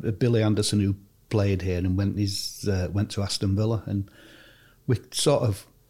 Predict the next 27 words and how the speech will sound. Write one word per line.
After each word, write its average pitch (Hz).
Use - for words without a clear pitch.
an 123
elbow 113
each 160
we 160
had 110
on 101
George, 101
and 107
we 117
were 123
playing 160
in 120
the 104
tournament 139
the 107
next -
day. 110
And 117
I 135
remember 104
thinking, 107
"That's -
you 104
finished, 127
pal. 92
You'll 87
never, 110